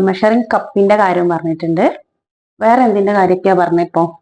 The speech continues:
ആ, കേക്ക് ഫ്ലോപ്പ് ആവുന്നതിന്റെ കുറച്ച് റീസണും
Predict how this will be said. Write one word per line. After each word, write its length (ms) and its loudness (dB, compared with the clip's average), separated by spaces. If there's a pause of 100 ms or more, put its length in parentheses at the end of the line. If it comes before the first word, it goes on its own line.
(1080)
ആ, 240 -2
കേക്ക് 260 0
ഫ്ലോപ്പ് 400 0
ആവുന്നതിന്റെ 400 0 (120)
കുറച്ച് 280 0
റീസണും 420 -2